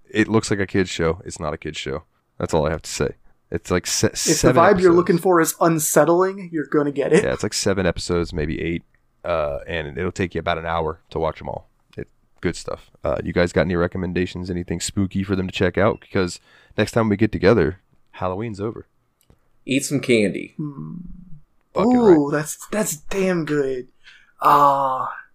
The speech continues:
Speaker 2: um, wear a reflect-, oh, that's the lame, I'm not gonna say wear a reflective vest if you go <laughs> trick-or-treating. I'm,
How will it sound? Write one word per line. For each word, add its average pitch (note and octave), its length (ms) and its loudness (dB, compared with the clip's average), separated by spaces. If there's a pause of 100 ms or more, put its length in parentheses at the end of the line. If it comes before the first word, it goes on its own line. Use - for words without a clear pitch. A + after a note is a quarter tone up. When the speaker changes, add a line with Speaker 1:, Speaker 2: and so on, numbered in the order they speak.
(280)
Speaker 2:
um, G3 480 6
wear F3 320 2
a F3+ 100 2
reflect-, E3+ 800 -2
oh, G3 80 -4
that's E3 260 4
the D#3 140 4
lame, C#3+ 260 0
I'm E3 100 0
not D3+ 160 4
gonna D3 140 2
say C#3+ 160 0
wear C#3 220 0
a C3+ 80 0
reflective C3+ 600 -2
vest C#3 260 4
if C#3 80 -6
you C#3 100 -4
go C#3 120 0
<laughs> - 0 -
trick-or-treating. C#3 640 -4
I'm, C#3+ 180 -8